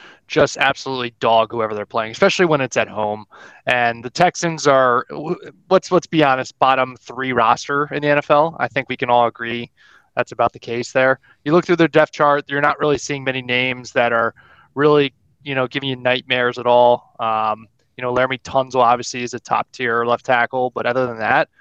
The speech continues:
like, I'm not shaking in my boots about anybody. Um,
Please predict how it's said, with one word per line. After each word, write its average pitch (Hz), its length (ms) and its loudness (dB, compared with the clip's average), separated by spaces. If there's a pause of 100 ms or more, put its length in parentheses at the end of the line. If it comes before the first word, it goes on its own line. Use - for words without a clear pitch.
(200)
like, 127 160 0
I'm 139 80 2
not 143 160 0
shaking 139 340 -6
in 127 60 -10
my 117 140 0
boots 123 300 -10
about 107 260 -2
anybody. 110 580 -6 (400)
Um, 110 560 0